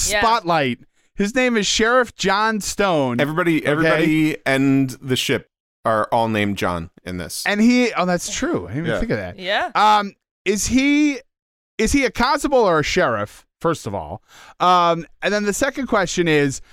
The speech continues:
Speaker 2: when he's like, "Sheriff John Stone, why don't you leave me alone?" Who's
Speaker 1: Yeah.
Speaker 2: saying that? Is that the first mate who's saying that? Or
Speaker 3: Mm.
Speaker 2: is that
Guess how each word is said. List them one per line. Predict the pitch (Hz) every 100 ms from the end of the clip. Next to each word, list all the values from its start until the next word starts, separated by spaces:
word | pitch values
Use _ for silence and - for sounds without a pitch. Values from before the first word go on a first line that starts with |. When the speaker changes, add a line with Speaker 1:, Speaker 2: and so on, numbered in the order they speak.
| - -
Speaker 2:
when | 185
he's | 214 214
like, | 208 180
"Sheriff | - 240 240
John | 226 214
Stone, | - 233 175
why | 208
don't | 262 254
you |
leave | 240 247 233 175 -
me | 151 165 226 349 339
alone?" | 180 160 135 113 110 151 - _ _ _ _ -
Who's | 277 330
Speaker 1:
Yeah. | 294 285
Speaker 2:
saying | 320 233 151
that? | 127 90 78 _ _
Is | 180
that | 220 220
the | 208
first | - 214 214 165
mate | 170 240 277
who's | 233 285
saying | - 294 320
that? | 330 330 320 -
Or | 202
Speaker 3:
Mm. | 208
Speaker 2:
is | 185
that | 208 214